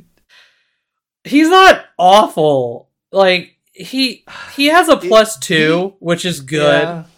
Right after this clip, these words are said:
Speaker 1: So his,
Speaker 2: Yeah.
Speaker 1: okay, so he's four mana, like the original ones, two red, two.
Speaker 2: Yep.
Speaker 1: His plus is plus two, search your deck for a basic mountain.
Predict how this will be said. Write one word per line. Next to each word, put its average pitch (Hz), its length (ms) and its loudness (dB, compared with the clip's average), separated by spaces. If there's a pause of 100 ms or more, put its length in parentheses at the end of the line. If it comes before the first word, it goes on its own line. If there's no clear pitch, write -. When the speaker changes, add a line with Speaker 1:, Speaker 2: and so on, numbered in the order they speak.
(220)
Speaker 1:
So 240 180 2
his, 240 220 2
Speaker 2:
Yeah. - 100 -6
Speaker 1:
okay, 196 140 0
so 180 100 -2
he's 175 160 -4
four 294 280 2
mana, 151 340 0
like 147 200 -4
the 170 100 -6
original 135 300 -6
ones, 120 300 -14
two 175 120 -12
red, 175 180 0
two. 113 300 -18
Speaker 2:
Yep. 69 180 -20 (380)
Speaker 1:
His 196 160 -2
plus 330 340 2
is 226 400 -6
plus 233 220 -4
two, 226 160 -8
search 226 280 -6
your 240 100 -6
deck 196 260 0
for 180 200 -4
a 143 220 -6
basic 180 440 -4
mountain. 110 460 -14